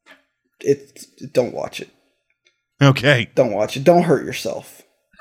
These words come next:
Speaker 2: <laughs>
Speaker 1: You, t-, t-, to wa-, when you click play, you are, your, part of your lifespan is going into your, uh, mouse and going across networks like, like some hackers bullshit.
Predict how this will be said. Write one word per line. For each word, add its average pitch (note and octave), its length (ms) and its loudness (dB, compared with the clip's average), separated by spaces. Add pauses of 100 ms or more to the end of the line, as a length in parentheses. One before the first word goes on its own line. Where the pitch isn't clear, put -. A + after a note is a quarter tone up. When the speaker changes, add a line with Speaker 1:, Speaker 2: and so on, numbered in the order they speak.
(400)
Speaker 2:
<laughs> F4 380 0 (500)
Speaker 1:
You, F3 240 8
t-, - 340 -14 (180)
t-, - 260 -6
to E3 120 0
wa-, C#3 320 6
when D#3 120 4
you D#3+ 100 2
click - 340 2
play, B2 600 0
you C3 480 -6
are, B2+ 460 2 (560)
your, C#3 720 4 (140)
part D#3+ 240 4
of D#3+ 140 -2
your C#3+ 100 4
lifespan B2+ 760 0
is A#2+ 100 -12
going B2+ 320 -2
into B2 300 -6
your, A2 260 -4
uh, D2+ 400 -6 (100)
mouse B2+ 580 -4
and B2 320 -8
going B2+ 260 0
across B2 540 -4
networks B2 800 -6
like, - 460 -6 (460)
like A#2 320 -4
some B2+ 360 -2
hackers B2 580 -4
bullshit. - 580 -8